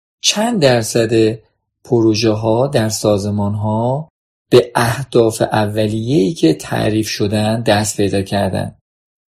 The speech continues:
این شاخص می‌تونه شاخص خیلی مهمی باشه برای موفقیت پروژه‌ها.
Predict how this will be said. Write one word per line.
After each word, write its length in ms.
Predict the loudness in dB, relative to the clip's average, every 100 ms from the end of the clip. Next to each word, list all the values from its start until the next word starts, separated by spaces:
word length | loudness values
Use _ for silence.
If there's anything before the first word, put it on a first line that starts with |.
| _ _ _ _ 0
این 300 | 2 2 0 -8
شاخص 540 | -4 0 0 2 -2 -2
می‌تونه 280 | -4 -4 -4
شاخص 500 | -4 -4 -2 -2 -2
خیلی 680 | -2 0 0 0 -4 -6 -6
مهمی 600 | -4 -2 -2 0 0 -2 -2
باشه 420 | -2 0 0 0
برای 680 | 0 0 0 0 -2 -2 -4
موفقیت 680 | -4 -2 -2 -2 0 0 -2
پروژه‌ها. 720 | -2 0 0 -2 -2 -6 -10